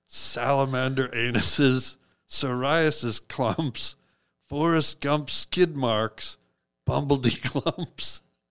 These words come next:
a pinch of placenta from a fat, <laughs> stinky fetus,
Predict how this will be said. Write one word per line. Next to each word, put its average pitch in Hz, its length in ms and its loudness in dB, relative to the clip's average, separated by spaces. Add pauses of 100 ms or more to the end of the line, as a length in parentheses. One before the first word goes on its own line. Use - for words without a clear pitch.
(640)
a 120 140 -4
pinch 180 500 2
of 170 160 2
placenta 147 840 0 (440)
from 117 180 -6
a 113 100 0
fat, 151 380 0
<laughs> - 20 -2
stinky - 640 -4
fetus, 135 760 -10